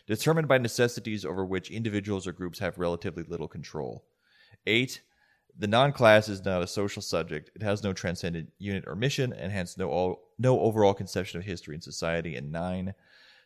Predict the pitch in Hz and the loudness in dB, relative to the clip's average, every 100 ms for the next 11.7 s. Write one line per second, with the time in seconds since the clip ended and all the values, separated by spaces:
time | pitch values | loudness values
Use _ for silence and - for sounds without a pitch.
0 | _ 87 98 131 - - - - - - | _ 0 4 4 2 -10 -18 -16 -8 -6
1 | 98 - 110 110 104 98 101 101 95 - | -6 0 4 4 4 2 2 0 -2 -6
2 | - 107 131 117 78 82 - - 107 107 | -6 -2 2 2 2 -2 -8 -14 -8 -4
3 | 113 104 98 - 87 85 85 - 98 - | -2 0 -2 -2 -2 -2 -4 -8 -10 -4
4 | 92 95 82 82 87 87 - 107 95 92 | -4 -2 -2 -4 -4 -8 -8 -4 0 0
5 | 87 76 85 98 92 92 90 85 85 80 | -2 -6 -6 -6 -6 -6 -6 -6 -8 -6
6 | 78 76 80 85 82 - 80 78 107 110 | -4 -4 -6 -8 -8 -6 -8 -8 -6 -4
7 | - 92 87 85 82 85 80 85 - 95 | -4 -4 -4 -4 -2 -2 -4 -6 -8 -10
8 | 90 73 85 - 85 78 71 - - - | -8 -8 -8 -8 -8 -10 -12 -14 -14 -6
9 | 120 107 85 - 92 87 76 69 - - | -2 -2 -6 -4 -2 -2 -4 -10 -18 -20
10 | _ 104 120 110 90 90 - 90 87 95 | _ -2 2 2 2 -2 -4 -6 -4 -4
11 | 82 71 - 73 65 60 | -6 -10 -16 -18 -18 -20